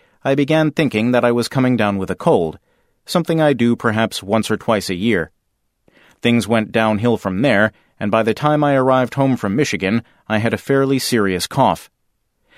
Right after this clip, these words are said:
During that week, I began experiencing significant pain in my neck and shoulders, which radiated down through my arms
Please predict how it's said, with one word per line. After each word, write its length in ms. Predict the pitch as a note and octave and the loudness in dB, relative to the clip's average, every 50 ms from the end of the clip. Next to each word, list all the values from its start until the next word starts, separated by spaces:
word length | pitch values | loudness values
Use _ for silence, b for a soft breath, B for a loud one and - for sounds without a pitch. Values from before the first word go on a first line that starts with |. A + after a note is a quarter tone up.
| b b b b | b b b b
During 280 | - D#3 F3 F#3 F3 E3+ | 0 0 2 2 2 2
that 200 | D#3+ C#3 A#2+ - | 2 2 2 2
week, 320 | C#3+ C#3+ A2+ G2 G2 - - | 0 0 0 0 -2 -2 -2
I 120 | A2 A2 A2 | 0 0 2
began 320 | A#2+ A2+ A#2+ A#2+ A#2 A2+ | 2 2 2 2 2 0
experiencing 800 | G#2 - - - D3+ D3+ C#3 B2 A2+ A2 A2+ G#2+ - A#2+ A#2+ G#2+ | -2 -4 -4 -2 0 2 2 2 2 2 0 0 0 0 -2 -2
significant 640 | - - A2 F#2+ C3 B2+ A#2+ - A2+ - G#2 - - | 0 -2 -4 -2 -2 -4 -4 -4 -4 -4 -6 -6 -6
pain 260 | - - D3 C3+ A#2+ | -4 -2 0 0 2
in 100 | G#2+ G2+ | 2 2
my 140 | G2 G2 G#2 | 0 0 0
neck 220 | A2+ A#2 A2 - | 0 0 0 -2
and 140 | G2+ F#2 F#2 | -4 -4 -4
shoulders, 520 | - - D#3+ B2 G2 G2+ G#2 A2+ A2+ - b b b b b b b | -2 0 0 0 2 0 0 0 -2 -4 b b b b b b b
which 200 | C#3+ C3 - C#3+ | -4 -4 -2 -2
radiated 540 | D#3+ F3 E3 D3 B2 A#2 A#2 C3 C3 A#2+ A2 | 0 0 2 2 2 2 2 2 0 0 2
down 240 | A#2+ G#2+ A2 A2+ | 0 2 2 0
through 160 | G#2+ - A2 G2+ | -2 -2 -2 0
my 180 | G2 G2 G2+ | 0 0 0
arms 440 | - - C#3 C#3 C#3 C#3 C#3 C3+ - | 0 0 0 0 2 0 0 -2 -6